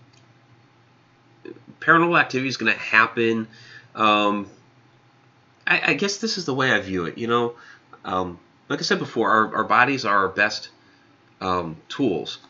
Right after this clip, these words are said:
and so paranormal activity is going to be experienced whether you're using, you know, electronic equipment or not. So, um, you know, they could use,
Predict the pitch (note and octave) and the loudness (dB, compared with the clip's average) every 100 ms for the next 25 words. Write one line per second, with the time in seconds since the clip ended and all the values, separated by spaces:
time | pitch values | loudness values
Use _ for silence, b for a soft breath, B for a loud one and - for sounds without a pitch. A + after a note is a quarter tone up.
0 | b b b - G2 - G#2+ D#3+ F3+ D3+ | b b b -8 -6 -4 0 2 2 2
1 | B2 G#2+ - A#2+ A2+ F#2 G2 F#2 F#2 F2+ | 4 4 2 -2 -2 -2 -4 -2 -4 -4
2 | - F#2 F#2 F#2 F#2+ F#2+ F#2 F#2 G2 G2+ | -2 -2 -2 -2 -2 -2 -2 -2 -2 -4
3 | F#2+ F#2 - - _ - G2 G2 F#2+ - | -4 -6 -8 -14 _ -14 -10 -8 -6 -4
4 | A2 G#2 F#2 A2+ F2 F2 F2 G2 G2 - | -2 -2 -4 -4 -2 -2 -2 2 0 0
5 | - - - - _ _ _ _ - - | -10 -20 -20 -20 _ _ _ _ -8 -2
6 | F#2 F2+ E2+ B B B B F#2 F#2 F2+ | 2 2 -2 B B B B -6 -4 -4
7 | E2+ - _ _ _ _ _ _ _ _ | -6 -12 _ _ _ _ _ _ _ _
8 | _ _ _ - F#2 F2 G#2 A2+ F#2+ E2 | _ _ _ -8 -4 -2 -2 0 -2 -4
9 | D#2+ E2 _ _ _ _ - F2+ G#2+ C3+ | -14 -18 _ _ _ _ -20 -6 2 4
10 | C3+ C3 C3+ - - | 4 2 -4 -4 -6